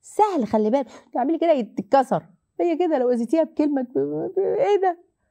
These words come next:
ليه؟ لأن هي طبيعتها رقيقة أصلًا. هي عندها رقة مشاعر وأحاسيس. لما حد يقوم يكسرها بقى، تعمل إيه؟ آه، تجرحه. تجرح اللي قام بكسرها. زي الإزاز لما بيتكسر بيعمل إيه؟ يصبح حاد ويجرح الإيد كده.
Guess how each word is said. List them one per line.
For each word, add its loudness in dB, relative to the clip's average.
ليه؟ 0
لأن 0
هي 4
طبيعتها 4
رقيقة 6
أصلًا. 0
هي 6
عندها 4
رقة 2
مشاعر 4
وأحاسيس. -2
لما 4
حد 4
يقوم 4
يكسرها 4
بقى، 2
تعمل 2
إيه؟ -2
آه، -6
تجرحه. -2
تجرح 2
اللي 2
قام 2
بكسرها. -4
زي 0
الإزاز 2
لما 2
بيتكسر 0
بيعمل 0
إيه؟ -2
يصبح -2
حاد -8
ويجرح -2
الإيد -4
كده. -10